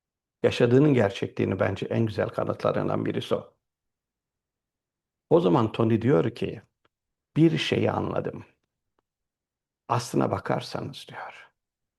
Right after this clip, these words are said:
"Tanrı sevgidir. Sevme-, sevilmeyi istiyor ve sevmeyi seviyor.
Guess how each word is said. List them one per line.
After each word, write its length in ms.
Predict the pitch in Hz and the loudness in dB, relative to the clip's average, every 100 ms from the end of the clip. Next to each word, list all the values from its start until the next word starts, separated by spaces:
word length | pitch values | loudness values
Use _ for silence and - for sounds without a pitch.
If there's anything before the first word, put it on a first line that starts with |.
| _ | _
"Tanrı 340 | - 110 110 | -4 -2 -2
sevgidir. 840 | 110 - 98 117 110 98 - - _ _ _ _ _ _ _ | -4 -6 -8 -6 -6 -6 -10 -20 _ _ _ _ _ _ _
Sevme-, 760 | - - 139 104 98 107 - 143 | -16 0 2 2 0 -4 -4 -6
sevilmeyi 600 | - 110 95 107 110 - | -2 0 0 -2 -4 -6
istiyor 580 | - - 98 98 117 | -8 -8 -4 -2 -2
ve 60 | 117 | -4
sevmeyi 520 | - 98 107 104 - | -4 -6 -4 -8 -10
seviyor. 640 | - 110 120 117 92 - | -6 -4 -2 -2 -4 -8